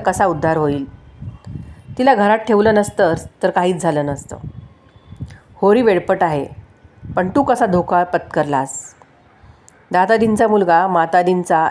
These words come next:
एक चांभारणीशी संबंध होता. सगळ्या गावालाही माहीत होतं, पण तो गंध लावत होता, पोथीबिती वाचत होता, कथा भागवत सांगत होता, धर्मसंस्कार करत होता.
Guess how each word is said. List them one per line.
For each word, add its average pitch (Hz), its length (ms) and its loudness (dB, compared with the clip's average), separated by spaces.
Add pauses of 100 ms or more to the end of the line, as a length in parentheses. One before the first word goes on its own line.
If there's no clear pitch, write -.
एक 180 160 -10
चांभारणीशी 202 600 0
संबंध 160 380 -4
होता. 151 280 -4 (1200)
सगळ्या 196 300 2
गावालाही 233 400 4
माहीत 175 260 0
होतं, 151 280 -8 (800)
पण 196 140 0
तो 220 80 2
गंध 185 260 2
लावत 175 300 2
होता, 147 320 -2 (300)
पोथीबिती 220 480 0
वाचत 185 320 0
होता, 147 200 -6 (1040)
कथा 185 220 0
भागवत 175 420 0
सांगत 160 420 -2
होता, 143 260 -6 (880)
धर्मसंस्कार 247 720 2
करत 202 260 0
होता. - 320 -6